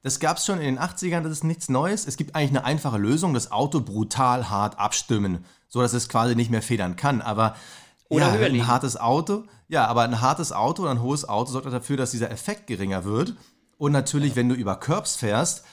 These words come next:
Speaker 1: hast du natürlich dann noch ein viel größeres Problem. Haben wir ja wieder die verschiedenen Formen von, von Aufhängungen, Pull- und Push-Aufhängungen. Also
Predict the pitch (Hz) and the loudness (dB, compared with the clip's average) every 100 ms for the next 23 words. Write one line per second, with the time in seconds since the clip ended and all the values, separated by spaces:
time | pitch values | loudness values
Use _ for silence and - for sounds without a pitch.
0 | _ _ _ - 127 - 127 117 127 123 | _ _ _ -4 -2 0 0 0 -2 0
1 | 127 113 113 113 120 - 113 135 185 190 | 0 0 0 -4 -8 -6 -4 0 0 0
2 | 107 - 101 92 95 98 113 110 104 107 | -4 -8 -6 -4 -4 -2 0 0 0 -2
3 | 101 107 - 101 98 - 98 92 - 98 | -4 -4 -4 -4 -6 -4 -4 -4 -4 -4
4 | 95 95 101 - 98 104 127 143 127 127 | -2 -4 -6 -8 -8 -2 0 0 -2 -2
5 | 120 110 107 131 117 104 - 147 - 127 | 0 -2 -2 -2 -2 -4 -4 -6 -4 -6
6 | - 127 123 123 123 - - - 113 123 | -4 -2 0 -2 -4 -10 -20 -8 -2 0
7 | 139 | 0